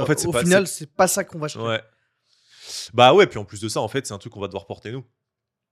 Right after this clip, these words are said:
Speaker 1: Ces trucs d'ambition,
Speaker 2: Ouais.
Speaker 1: de lieu et tout.
Speaker 2: C'est ça.
Speaker 1: En fait, c'est qu'on est aidé par un trop petit nombre de personnes. Donc ces gens-là, si, ils nous ont aidés pour ce truc-là, mais pas autant qu'on le pensait, sont intéressés par créer ce truc, euh, fat et tout. Ou alors on les a pas encore touchés, on les a pas.
Speaker 2: Ouais.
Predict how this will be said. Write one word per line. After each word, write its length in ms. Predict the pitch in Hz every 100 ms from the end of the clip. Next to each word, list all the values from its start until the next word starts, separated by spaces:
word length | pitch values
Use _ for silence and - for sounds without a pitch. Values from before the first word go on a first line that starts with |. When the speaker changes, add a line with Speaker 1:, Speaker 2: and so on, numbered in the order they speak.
| _
Speaker 1:
Ces 140 | - 107
trucs 180 | 104
d'ambition, 440 | 107 95 95 - 120
Speaker 2:
Ouais. 120 | 117
Speaker 1:
de 100 | 98
lieu 400 | 98 95 104 107
et 40 |
tout. 120 | 104 165
Speaker 2:
C'est 40 |
ça. 180 | 233 196 _
Speaker 1:
En 80 | 117
fait, 160 | 156 156
c'est 140 | 139
qu'on 340 | 131 127 127 123
est 240 | 127 _ _ - - - - - - -
aidé 280 | 143 131 156
par 480 | 156 127 117 117 - _
un 100 | 123
trop 220 | - 151
petit 180 | 147 139
nombre 200 | 143 139
de 80 | 120
personnes. 400 | 113 - 180 - _ _ _
Donc 200 | 117 131
ces 120 | - 135
gens-là, 220 | 143 151
si, 220 | - 226
ils 240 | 117 104 131
nous 140 | 156
ont 80 | 233
aidés 180 | 294 175
pour 160 | 131
ce 60 | 135
truc-là, 320 | 135 143 123 - _ _ -
mais 280 | 131 165
pas 220 | 180 170 170
autant 300 | 165 170 165
qu'on 120 | 151
le 80 | 131
pensait, 400 | 131 120 165 202 _
sont 240 | - - 143
intéressés 420 | 131 131 120 170
par 220 | 170 143
créer 300 | - - 139
ce 160 | - 135
truc, 360 | - 147 156
euh, 220 | 120 104 101
fat 220 | - 135
et 60 | 113
tout. 80 | 185
Ou 120 | 127
alors 140 | 110 110
on 40 |
les 120 | 107
a 40 | 104
pas 100 | 120
encore 180 | 110 -
touchés, 340 | - 160 165
on 100 | 131
les 100 | 95
a 40 |
pas. 200 | 98 110
Speaker 2:
Ouais. 120 | 170